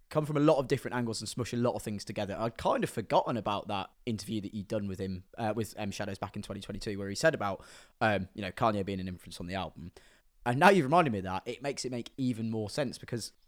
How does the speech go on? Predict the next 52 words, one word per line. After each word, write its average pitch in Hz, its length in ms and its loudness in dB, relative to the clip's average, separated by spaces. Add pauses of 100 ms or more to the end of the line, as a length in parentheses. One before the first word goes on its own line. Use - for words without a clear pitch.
(640)
it 151 180 4
is, 160 420 2 (140)
uh, 143 320 6
it - 160 0
is 196 160 4
a 185 60 2
brave 131 340 2
album. 127 420 0
I 123 40 -2
would 139 100 0
say 147 120 2
brave 117 520 2
is, 101 240 -2
is 104 160 -6
one 107 180 -4
of 101 60 -2
the 98 60 -2
key 107 200 -4
sort - 200 -8
of, 98 100 -8
um, 98 320 -2 (240)
descriptors - 340 -4
you 107 60 -4
could 98 140 -8
give 123 160 0
to - 120 -10
it. 92 140 -6 (480)
And 156 300 2
if - 160 -4
you 156 60 -6
think 135 280 -2
about 135 440 4
the 117 120 -2
bands 147 360 4
who 135 100 0
headline 117 500 0
Download, 101 640 2 (760)
have - 260 -2 (120)
any 139 300 2
of 131 140 0
them 127 280 2 (240)
released 113 280 -2
an 110 60 0
album 110 220 4
that 95 60 -2
even 110 180 -2
comes 113 200 -6
close - 380 0
to 107 80 -8
the 107 40 -4
kind 113 180 -2
of 101 60 -6